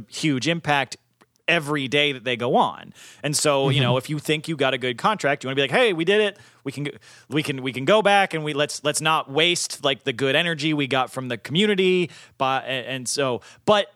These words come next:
Speaker 1: the problem here is that even if it's a great tentative agreement, even if you won everything, by not giving the membership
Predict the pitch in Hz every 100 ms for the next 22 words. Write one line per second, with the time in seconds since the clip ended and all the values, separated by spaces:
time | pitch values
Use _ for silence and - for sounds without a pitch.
0 | _ 190 - 180 214 277 208 170 240 214
1 | 151 147 - - 269 311 320 277 226 -
2 | - - _ _ _ _ _ _ - 208
3 | 208 139 160 185 240 247 - - - _
4 | _ _ - 202 180 175 175 151 180 139
5 | 101 - _ _ _ _ _ _ _ 185
6 | 208 240 190 214 175 160 202 196 - 202
7 | 247 294 220 - 104 - - _ _ _
8 | _ _ - 208 214 262 233 160 190 208
9 | 220 208 160 160 170 160 - 107 -